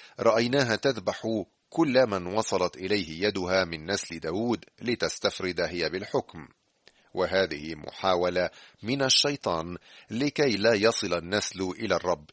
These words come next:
يسوع المسيح. اعتقدت عثاليا أنها قتلت كل نسل داود إلا أن واحداً أفلت منها، وهو يؤاش الصغير، وقد قام يهويداع الكاهن بتتويجه ملكاً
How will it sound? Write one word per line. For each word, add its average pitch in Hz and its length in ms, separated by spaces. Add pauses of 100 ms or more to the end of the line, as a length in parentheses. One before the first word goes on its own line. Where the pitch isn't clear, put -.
يسوع 80 420
المسيح. - 640 (600)
اعتقدت 127 680
عثاليا 95 600
أنها 92 300
قتلت 90 600
كل 85 340
نسل 92 320
داود 107 460 (360)
إلا 113 360
أن 110 160
واحداً 92 840
أفلت 113 440
منها، 92 520 (260)
وهو 90 400
يؤاش 87 640
الصغير، 76 640 (420)
وقد 95 280
قام 98 400
يهويداع 82 800
الكاهن 92 540
بتتويجه 85 800
ملكاً 101 600